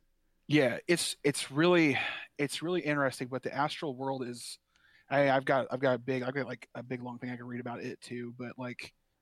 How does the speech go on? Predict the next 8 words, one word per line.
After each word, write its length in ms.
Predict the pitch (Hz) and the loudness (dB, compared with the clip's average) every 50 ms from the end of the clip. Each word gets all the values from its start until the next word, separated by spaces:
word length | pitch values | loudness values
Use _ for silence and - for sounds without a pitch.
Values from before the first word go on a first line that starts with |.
| _ _ _ _ _ _ _ _ _ _ - | _ _ _ _ _ _ _ _ _ _ 2
it's, 280 | 139 139 - - - - | 2 2 2 0 0 2
um, 440 | 131 127 120 113 113 113 113 120 - _ _ _ _ _ _ _ _ _ _ _ _ _ _ _ _ _ _ _ - | 4 4 4 2 -2 -6 -10 -12 -16 _ _ _ _ _ _ _ _ _ _ _ _ _ _ _ _ _ _ _ -2
it's 160 | 147 139 - | -2 -2 0
essentially 480 | 143 - - - 175 165 - - 160 139 | -2 -6 -4 -4 -4 -2 -2 -2 -4 -4
just 240 | 131 139 127 - 131 | -4 -4 -6 -4 -4
a 40 | 120 | -4
world 360 | 117 120 123 127 127 127 127 | -2 0 0 2 2 0 0
completely 960 | - 123 120 - - - 139 139 - - 135 131 127 123 123 120 113 - | -4 -8 -8 -8 -8 -4 -2 -2 0 0 0 0 0 -2 -2 -6 -8 -10